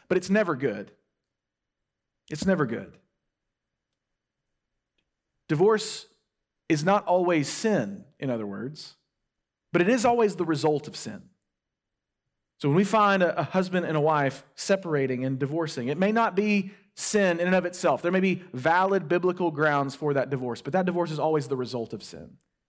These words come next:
It's always tragic. It's always sad. It's always heartbreaking. And so Jesus is walking along, and here's his disciples in verse ten.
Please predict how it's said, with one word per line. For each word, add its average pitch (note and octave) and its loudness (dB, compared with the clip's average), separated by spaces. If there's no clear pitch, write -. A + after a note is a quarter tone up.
It's - -12
always E3+ 2
tragic. B2 -4
It's - -16
always E3 0
sad. A2+ -6
It's A2 -14
always E3 0
heartbreaking. A2 -8
And F3 0
so F#3+ 4
Jesus F#3+ 0
is C3 -6
walking F3+ 0
along, F3 2
and D3+ 0
here's F#3 2
his F#3 -2
disciples F3+ 0
in D#3 -2
verse D3 0
ten. C3+ -2